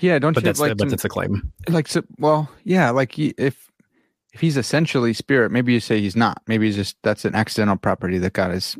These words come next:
Speaker 1: that God the Son, at least, is spirit.
Speaker 2: Mm-hmm.
Speaker 1: Oh, man. That's so, but don't you have, like, does he have Trinity concerns? Like, now the Son is, like, like, wholly separate from the Father and the Spirit.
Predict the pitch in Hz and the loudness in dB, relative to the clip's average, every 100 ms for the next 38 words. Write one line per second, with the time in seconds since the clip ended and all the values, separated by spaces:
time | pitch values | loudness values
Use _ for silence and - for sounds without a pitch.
0 | 247 117 - - - 113 117 - 156 110 | -2 -2 -2 -8 -2 0 0 2 2 2
1 | 104 - _ _ _ - 107 101 - - | -4 -8 _ _ _ -2 0 0 -4 -8
2 | 175 107 - - 117 101 - - - - | -2 -2 -2 -2 2 2 -2 -16 -20 -20
3 | - _ 123 95 - _ _ _ _ _ | -20 _ -4 -4 -8 _ _ _ _ _
4 | _ - _ - 143 131 135 139 117 104 | _ -20 _ -2 2 2 4 4 2 -2
5 | - _ _ _ - 131 135 - 147 139 | -8 _ _ _ -8 -4 -2 0 2 2
6 | 131 - - - - 165 143 - - - | 0 -2 -12 -14 -4 -4 -4 -16 -14 -2
7 | 180 180 196 165 170 160 - - - - | 0 2 2 2 2 2 -2 -20 -20 -20
8 | _ _ _ _ - 127 170 - 131 151 | _ _ _ _ -2 2 2 2 0 2
9 | 175 - 180 - 185 196 190 127 117 127 | 0 2 0 2 2 2 2 2 2 2
10 | 123 131 131 123 110 107 - 123 127 117 | 4 6 4 2 -2 -2 2 2 4 2
11 | 107 - - - - 110 104 - - _ | 0 -4 -10 -8 0 0 0 -6 -20 _
12 | _ _ _ _ _ _ _ _ - 110 | _ _ _ _ _ _ _ _ -4 -2
13 | - - 117 135 131 107 - - - 95 | -2 -2 0 2 2 0 -2 -2 0 -2
14 | - 104 98 95 95 98 101 104 98 95 | -2 0 2 2 0 0 0 2 2 0
15 | 90 - - 117 95 | -2 -4 -2 0 0